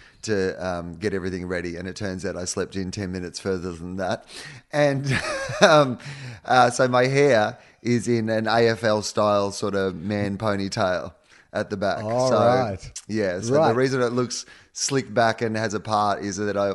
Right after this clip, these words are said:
Speaker 1: I've actually just put a little, uh, um, what are the girls called, the things they put in their hair?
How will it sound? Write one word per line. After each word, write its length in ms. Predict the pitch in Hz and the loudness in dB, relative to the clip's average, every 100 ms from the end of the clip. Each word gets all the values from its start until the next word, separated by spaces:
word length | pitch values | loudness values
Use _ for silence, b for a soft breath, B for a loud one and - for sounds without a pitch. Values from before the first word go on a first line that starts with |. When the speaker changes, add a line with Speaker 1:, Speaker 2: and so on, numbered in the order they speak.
| - | -2
Speaker 1:
I've 220 | 98 95 | -4 -2
actually 320 | 90 98 104 101 | -4 -4 -6 -6
just 220 | 101 - | -8 -6
put 140 | 104 | -4
a 40 | 98 | -4
little, 380 | 95 95 95 95 | -4 -4 -2 0
uh, 380 | 92 90 90 - b b b _ | 0 0 -2 -6 b b b _
um, 460 | 98 95 92 95 110 | -2 -2 -4 -6 -2
what 140 | 117 | 0
are 60 | 107 | 2
the 360 | 110 104 92 | 2 0 -4
girls 340 | 95 110 107 - | -4 -2 -2 -4
called, 180 | 113 101 | -6 -6
the 100 | 104 | -6
things 220 | 107 107 | -6 -4
they 100 | 104 | -4
put 140 | 110 | -4
in 80 | 107 | -4
their 140 | 104 | -2
hair? 260 | 107 117 | -2 -4